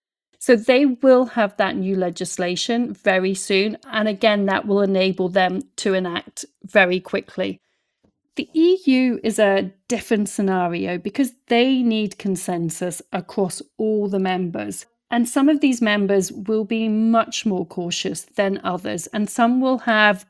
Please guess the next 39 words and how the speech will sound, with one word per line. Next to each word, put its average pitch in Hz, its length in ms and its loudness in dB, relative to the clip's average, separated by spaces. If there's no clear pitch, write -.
greater 202 840 2
push - 260 0
from 220 160 -2
their 185 180 2
own 190 160 0
private 190 480 -4
sectors. - 500 -4
You 285 60 2
know, 220 80 2
for 196 120 -8
example, 185 360 -4
the 196 140 -4
Italian-Russian 190 1040 -2
trading 202 400 2
relationship 196 760 -2
is 190 160 -4
quite - 320 -6
significant. 240 920 -2
Germany 254 480 6
obviously 226 400 -2
has 196 260 -2
Nord 202 240 -4
Stream 202 340 -2
two, 269 580 2
but 220 400 2
we've 240 180 -4
seen 311 160 4
a 240 180 0
lot 202 240 2
of 175 80 -2
movement 175 460 -4
from 170 160 -4
Germany 185 460 -2
recently, 185 600 -6
so 202 140 -4
I 202 80 2
think 233 220 -4
they'll 226 160 -2
cooperate 196 680 -4